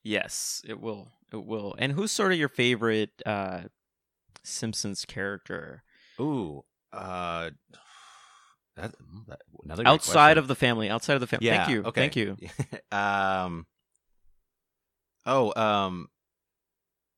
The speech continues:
Speaker 2: oh God, I feel like I, there's so many characters as part of the problem, so my brain is, like, trying to
Speaker 1: Mm-hmm.
Speaker 2: think of a, um, I do,
Speaker 1: Chief Wiggum.
Speaker 2: uh, both me and my wife have a soft, soft spot in our hearts for Ralph Wiggum.
Speaker 1: You sure?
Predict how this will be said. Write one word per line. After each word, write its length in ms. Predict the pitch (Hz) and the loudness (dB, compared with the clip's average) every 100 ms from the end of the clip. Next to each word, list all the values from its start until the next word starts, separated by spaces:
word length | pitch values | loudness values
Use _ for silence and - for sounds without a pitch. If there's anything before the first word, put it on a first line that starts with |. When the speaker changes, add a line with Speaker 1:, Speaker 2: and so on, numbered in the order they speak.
| _ _ _ | _ _ _
Speaker 2:
oh 120 | - - | -20 -14
God, 140 | 73 | -14
I 40 | 76 | -6
feel 140 | 104 | -4
like 100 | 87 | -4
I, 60 | - | -6
there's 180 | 95 92 | -6 -2
so 120 | 151 | 0
many 120 | 135 | 0
characters 360 | 92 87 76 69 | -2 -6 -6 -12
as 100 | 69 | -10
part 160 | 85 73 | -8 -8
of 60 | |
the 40 | 71 | -8
problem, 260 | 69 67 | -10 -10
so 160 | - 82 | -10 -8
my 140 | 76 | -8
brain 260 | 69 85 76 | -8 -8 -8
is, 120 | 71 | -10
like, 140 | 69 - | -10 -8
trying 200 | 104 107 | -8 -6
to 40 | |
Speaker 1:
Mm-hmm. 60 | 104 | -8
Speaker 2:
think 120 | 80 | -10
of 100 | 73 | -8
a, 200 | 78 - | -10 -6
um, 340 | 87 80 76 - _ _ _ _ _ _ - | -4 -4 -6 -14 _ _ _ _ _ _ -6
I 80 | 95 | -6
do, 440 | 92 104 123 151 - | -4 -2 -2 -2 -6
Speaker 1:
Chief 240 | - 95 - | -12 -12 -8
Wiggum. 760 | 123 131 120 117 113 107 110 | -8 -6 -8 -10 -12 -12 -4
Speaker 2:
uh, 400 | 104 101 98 - - | 0 2 2 -2 -8
both 300 | - 117 - | -6 -6 -4
me 140 | 110 110 | -4 -4
and 80 | |
my 240 | 113 101 - | -4 -6 -6
wife 260 | 95 98 - | -6 -6 -6
have 160 | 98 | -8
a 160 | 85 - | -8 -10
soft, 360 | - 107 92 - _ _ _ | -10 -6 -8 -10 _ _ _
soft 240 | 107 92 | -8 -8
spot 260 | - 98 98 | -6 -8 -8
in 60 | |
our 100 | 92 | -12
hearts 260 | 90 95 - | -12 -16 -16
for 280 | 92 85 - _ | -16 -16 -16 _
Ralph 300 | 90 82 85 85 | -6 -6 -6 -12
Wiggum. 320 | 85 110 147 _ _ - | -14 -14 -16 _ _ -14
Speaker 1:
You 100 | 104 | -12
sure? 640 | 107 98 104 165 123 | -6 -2 0 0 -2